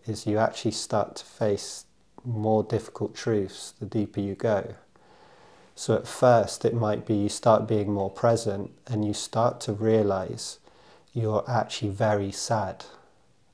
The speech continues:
or even a little bit depressed. But, like,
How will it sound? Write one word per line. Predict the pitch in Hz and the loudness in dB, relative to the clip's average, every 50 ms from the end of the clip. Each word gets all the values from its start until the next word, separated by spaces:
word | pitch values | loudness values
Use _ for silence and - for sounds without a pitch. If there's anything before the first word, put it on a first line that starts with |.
| _ _ _ | _ _ _
or | 120 107 104 - - | -8 -6 -6 -4 -2
even | 120 110 117 117 - 117 104 | 0 0 0 0 -2 -2 -2
a | 101 | -2
little | 98 101 104 104 104 | 0 0 0 0 -2
bit | 92 101 - - - | -4 -6 -8 -8 -10
depressed. | 123 - - - 110 104 92 87 - - - - - - _ _ _ - - - - - _ _ _ | -14 -14 -6 -4 -4 -4 -4 -6 -10 -14 -16 -18 -20 -20 _ _ _ -20 -20 -20 -20 -20 _ _ _
But, | - 117 104 | -6 -4 -4
like, | 104 104 101 - | -2 -2 -4 -4